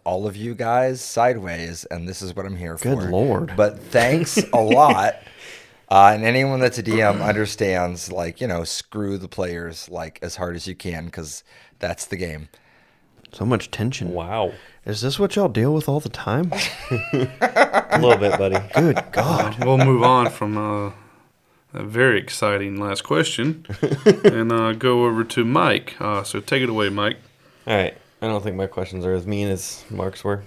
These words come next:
Speaker 4: I
Speaker 1: I don't know,
Speaker 4: hope
Speaker 1: yeah.
Speaker 4: not.
Speaker 2: Are you making me decide who dies?
Speaker 3: No.
Speaker 2: Okay, then you'll be fine.
Speaker 3: <laughs> Um, all right. So my first question, uh, is you never seem to get mad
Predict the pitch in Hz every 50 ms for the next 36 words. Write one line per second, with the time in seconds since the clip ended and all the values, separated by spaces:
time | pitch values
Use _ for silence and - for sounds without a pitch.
0 | - _ - 117 113 135 151 160 151 - 123 123 120 - 80 85 87 82 80 -
1 | - - _ - 110 110 107 104 104 92 - 104 104 107 107 - 113 110 110 104
2 | 104 101 - 110 110 107 113 117 107 92 92 92 98 110 127 139 - - - -
3 | - _ _ - 104 98 90 87 - - _ _ - 101 104 - 92 90 90 95
4 | 92 98 98 98 110 104 - 101 95 87 - _ _ _ _ - - - - -
5 | - - - 1047 - - 180 190 - 466 285 - - - 262 247 - - - -
6 | - - - - - - - _ - - 110 110 110 107 104 104 101 98 - _
7 | _ _ _ _ _ _ - 127 120 107 101 98 - - - - - - - -
8 | - - _ _ _ - - - 117 110 107 104 95 - - _ _ _ _ _
9 | _ _ - 110 110 - - 131 131 127 - - 113 110 104 - - 107 101 101
10 | 98 98 98 - _ _ _ _ _ _ _ _ _ _ _ - - - 98 95
11 | 92 90 87 80 67 - - - 95 101 98 95 95 92 92 90 - - - -
12 | _ _ - 101 107 113 123 135 139 143 135 - - 139 127 127 123 113 104 80
13 | 98 98 98 104 120 143